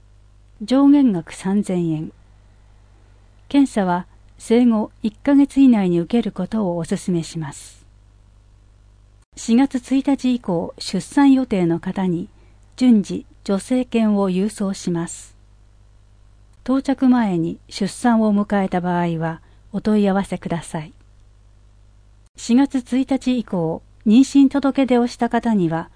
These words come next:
助成券を母子手帳と合わせて交付します。対象、検査時に母親が市内在住である子ども。詳細は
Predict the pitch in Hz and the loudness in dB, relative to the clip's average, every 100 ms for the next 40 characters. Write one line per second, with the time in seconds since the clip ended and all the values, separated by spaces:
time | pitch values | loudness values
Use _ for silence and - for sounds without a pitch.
0 | _ _ 190 190 247 247 233 220 208 202 | _ _ -6 0 0 0 0 0 0 -2
1 | - _ 190 196 - - 302 277 208 196 | -4 _ -6 -6 -6 -4 -2 0 -2 0
2 | 185 240 240 202 170 196 202 220 - 180 | 0 0 -2 -4 -4 -2 -2 -4 -6 -6
3 | 170 - - - _ _ _ _ _ _ | -6 -8 -16 -20 _ _ _ _ _ _
4 | _ _ _ _ _ _ _ _ _ 220 | _ _ _ _ _ _ _ _ _ -4
5 | 220 220 - 190 185 226 _ _ _ _ | -4 -4 -6 -4 -4 -8 _ _ _ _
6 | - 226 240 233 202 180 165 180 - - | -2 0 2 0 0 0 0 -2 -6 -16
7 | - 190 247 262 233 220 208 208 - - | -6 -2 0 2 2 0 -2 -4 -4 4
8 | 262 214 170 202 226 214 233 214 208 214 | 4 4 0 0 0 0 -2 0 0 0
9 | 180 - 165 185 175 165 - _ _ _ | -2 -6 -6 -4 -4 -6 -8 _ _ _
10 | _ _ _ _ _ _ _ _ _ _ | _ _ _ _ _ _ _ _ _ _
11 | _ - 247 262 - 254 220 202 | _ -4 -2 -2 -2 0 0 -2